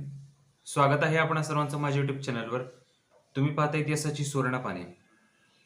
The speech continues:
खालिद का शिवाजी या चित्रपटाला आता स्थगिती मिळाली आहे, परंतु कान्स चित्रपट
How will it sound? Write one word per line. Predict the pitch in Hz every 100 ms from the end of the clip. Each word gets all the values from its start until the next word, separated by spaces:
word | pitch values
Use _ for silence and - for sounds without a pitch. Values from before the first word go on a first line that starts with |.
| _ _ _ _ _ - -
खालिद | 139 156
का | - 196
शिवाजी | 180 151 107 98 - - - _ _ _
या | 147 139
चित्रपटाला | 156 180 190 196 196
आता | 196 196
स्थगिती | - 156 156 156
मिळाली | 147 123 107
आहे, | 90 92 - - _ _ _ _ _ _
परंतु | 147 160 175 202
कान्स | - 185 185 -
चित्रपट | 202 202 196